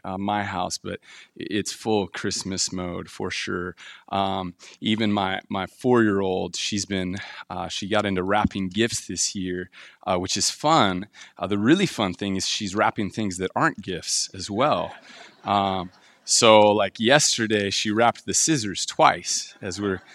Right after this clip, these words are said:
trying to wrap gifts, and I saw that there's, uh, what appears to be a cup under the tree that's been wrapped. So hopefully there was nothing in that cup before she wrapped it, but we'll, we got a couple days. We'll find out.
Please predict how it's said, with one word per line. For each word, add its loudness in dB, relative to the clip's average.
trying 0
to 0
wrap 2
gifts, -2
and -4
I -4
saw 6
that 2
there's, 2
uh, 0
what -2
appears 4
to -4
be 0
a -4
cup 0
under -2
the -8
tree -4
that's -10
been -4
wrapped. -2
So -2
hopefully 8
there 10
was 6
nothing 6
in 6
that 0
cup 0
before -4
she -4
wrapped 0
it, -6
but -6
we'll, -4
we -2
got 8
a 0
couple 0
days. -4
We'll -16
find -10
out. -12